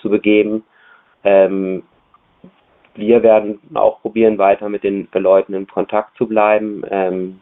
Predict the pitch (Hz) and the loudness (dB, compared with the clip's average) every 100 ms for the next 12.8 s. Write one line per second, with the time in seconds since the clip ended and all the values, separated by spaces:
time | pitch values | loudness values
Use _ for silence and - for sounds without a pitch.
0 | _ 98 95 95 - _ _ _ _ _ | _ -4 -4 -4 -8 _ _ _ _ _
1 | - - 107 - 104 104 113 131 110 107 | -14 -2 0 2 0 4 4 6 4 2
2 | 104 98 101 98 101 - - 98 98 95 | 0 -2 0 0 -2 -4 -2 -2 0 2
3 | 92 110 104 95 90 92 110 110 - 107 | 2 0 -6 -4 -4 0 0 -2 -4 -6
4 | 92 95 92 - _ - - _ - 90 | -4 -4 -6 -10 _ -20 -20 _ -2 2
5 | 87 107 104 123 117 - 95 113 - 104 | 4 4 2 0 -2 0 0 0 2 0
6 | - 101 98 98 95 _ - 95 - 107 | 0 -2 0 0 -2 _ -6 -6 -2 -2
7 | 98 98 110 117 110 101 104 101 107 95 | 0 0 0 0 0 0 0 -4 -4 -4
8 | - 104 107 - 92 92 92 92 90 104 | -4 -4 -2 -2 0 0 0 -2 0 -2
9 | 92 92 87 92 95 92 95 _ _ _ | -2 0 0 0 -4 -6 -10 _ _ _
10 | - 98 104 113 101 98 92 - - 92 | -4 -2 0 0 2 2 -2 -4 2 2
11 | 90 - - 92 90 90 87 87 87 - | 2 -2 -4 -2 0 -2 -2 -2 -4 -4
12 | 90 85 85 87 95 - 90 82 | 0 0 0 -2 -2 2 0 0